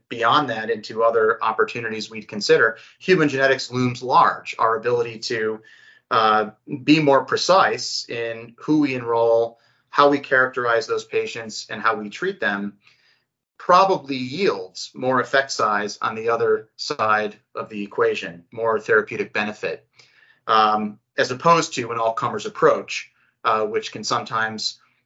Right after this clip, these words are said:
create issues or problems, as, you know, the heterogeneity of these diseases is quite different and sometimes hard, uh, to prove out, uh, you know, material clinical impact in late-stage studies, uh, in an all-comers context.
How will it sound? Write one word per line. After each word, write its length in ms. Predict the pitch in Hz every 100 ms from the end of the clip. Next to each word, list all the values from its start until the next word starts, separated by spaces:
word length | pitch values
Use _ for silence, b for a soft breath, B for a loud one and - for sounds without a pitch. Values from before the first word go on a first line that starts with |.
| _
create 340 | - 147 131 127
issues 360 | 127 117 95 107
or 60 |
problems, 680 | - 147 139 - 90 90 -
as, 420 | 110 107 104 - - _ -
you 80 |
know, 120 | 110 110
the 100 | 104
heterogeneity 640 | 110 110 107 110 104 104
of 80 | 101
these 200 | 107 101
diseases 360 | 107 101 -
is 120 | 101 -
quite 260 | 107 101
different 400 | 110 117 180 175 - _ _ _ _ _ _ -
and 380 | 113 113 107 - b b b -
sometimes 460 | - - 147 123
hard, 420 | - 185 - - - -
uh, 140 | 113
to 160 | - 107
prove 340 | - 123 110
out, 320 | 113 104 107 - _ _ _ -
uh, 400 | 110 107 107 104 101 _ _ -
you 100 | 113
know, 120 | 107
material 480 | 104 - 127 117 107
clinical 340 | 127 110 107
impact 400 | 117 110 107 107
in 80 | 104
late-stage 460 | 107 - 110 98
studies, 640 | - 143 131 101 95 - - b b b b 117
uh, 160 | 113 117
in 80 | 117
an 80 | 110
all-comers 500 | 110 - 107 98 -
context. 680 | 107 104 - 80 - -